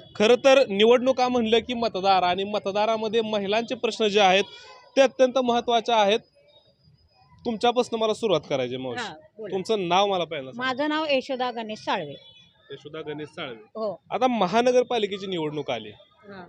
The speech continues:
Speaker 1: या महानगरपालिकेमध्ये शेतकरी कामगार पक्ष म्हणजे महाविकास आघाडी आणि महायुती म्हणजे भाजप
Speaker 2: हा.
Speaker 1: अशी थेट लढत आहे.
Speaker 2: हो.
Speaker 1: काय पनवेलच्या महिला यावेळेस महायुतीच्या मागे आहेत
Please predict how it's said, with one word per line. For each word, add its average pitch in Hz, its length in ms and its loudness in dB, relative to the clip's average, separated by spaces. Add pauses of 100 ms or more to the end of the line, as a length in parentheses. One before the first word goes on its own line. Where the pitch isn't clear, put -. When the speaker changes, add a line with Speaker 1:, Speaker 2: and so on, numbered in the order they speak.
Speaker 1:
या 196 100 4
महानगरपालिकेमध्ये 180 1300 0 (340)
शेतकरी 226 400 0
कामगार 208 380 0
पक्ष 208 300 -8
म्हणजे 202 260 -2
महाविकास 185 560 -2
आघाडी 165 360 -2 (480)
आणि 170 280 2
महायुती 190 480 0
म्हणजे 208 240 -2
भाजप 208 380 0 (360)
Speaker 2:
हा. 196 260 -14
Speaker 1:
अशी 156 200 -2
थेट 240 340 -2
लढत 180 300 4
आहे. 107 100 -8
Speaker 2:
हो. 208 460 -12 (200)
Speaker 1:
काय 220 280 6 (300)
पनवेलच्या 220 480 2
महिला 214 360 0
यावेळेस 202 540 2
महायुतीच्या 190 640 -4
मागे 214 240 -2
आहेत 220 140 2